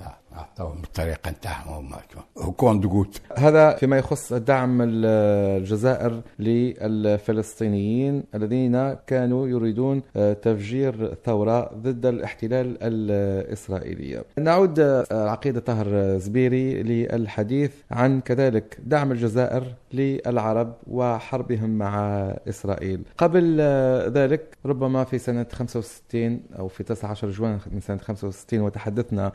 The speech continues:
Speaker 2: عن ذلك في الحلقات الفارطة، آه، وهي العملية تصحيح ثوري أو ما يسمى الانقلاب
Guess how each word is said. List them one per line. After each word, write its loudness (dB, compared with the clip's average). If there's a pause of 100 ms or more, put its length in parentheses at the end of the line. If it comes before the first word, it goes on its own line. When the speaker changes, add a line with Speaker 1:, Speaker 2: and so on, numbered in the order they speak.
Speaker 2:
عن 2
ذلك 0
في -4
الحلقات -4
الفارطة، -2 (100)
آه، 6
وهي 2
العملية 0 (320)
تصحيح -6
ثوري 0
أو -2
ما 0
يسمى -2 (100)
الانقلاب -2